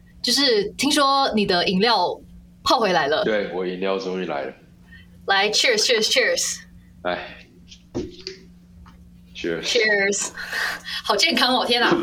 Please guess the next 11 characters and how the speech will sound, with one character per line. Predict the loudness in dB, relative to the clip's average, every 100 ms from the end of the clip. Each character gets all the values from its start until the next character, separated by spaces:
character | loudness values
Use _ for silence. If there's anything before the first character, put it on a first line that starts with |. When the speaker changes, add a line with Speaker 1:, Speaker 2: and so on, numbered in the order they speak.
| -2 -8 -16 -20 -20 -20 -20 -20 -20 -20 -18 -18 -20 -20 -20 -20 -20 -20 -20 -20 -20 -20 -12 -10 -10 -20 -10
Speaker 2:
嗯。 | -4
Speaker 1:
说 | -4 -2 0 2
到 | 4 2 2
饮 | 2
料， | 2 2
其 | 0 0
实 | 0 0 -2 -6 -16 -20 -14 -14 -14 -20 -20 -2
你 | 0
真 | 2 2
的 |
是 | 4